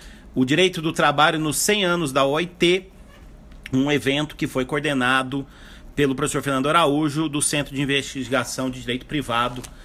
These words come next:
lá da Faculdade de Direito da Universidade de Lisboa. E o evento foi realizado entre os dias vinte e dois e vinte e três de janeiro deste ano,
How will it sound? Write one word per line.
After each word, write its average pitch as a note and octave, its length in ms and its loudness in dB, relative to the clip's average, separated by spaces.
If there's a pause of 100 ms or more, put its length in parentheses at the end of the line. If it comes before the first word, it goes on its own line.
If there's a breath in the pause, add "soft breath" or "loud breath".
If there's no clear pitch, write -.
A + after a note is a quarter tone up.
(260 loud breath)
lá C#3 280 2
da C3 280 0
Faculdade B2+ 400 -4
de A#2+ 60 -12
Direito A#2+ 240 -4
da A#2+ 40 -8
Universidade A#2+ 420 -4
de C3 60 -6
Lisboa. A2 480 -6 (460 loud breath)
E B2 320 0
o C3+ 100 2
evento D3 320 0
foi C#3 360 2
realizado A#2+ 760 0
entre A#2 180 -6
os G#2 100 -4
dias A2+ 180 -4
vinte C3 200 -6
e B2+ 40 -10
dois A2 540 -4 (300 loud breath)
e A#2+ 100 -4
vinte B2+ 240 0
e - 40 -16
três G#2 400 -6
de C3 300 -4 (180)
janeiro D3 480 2
deste F3 320 -4
ano, A3+ 360 -2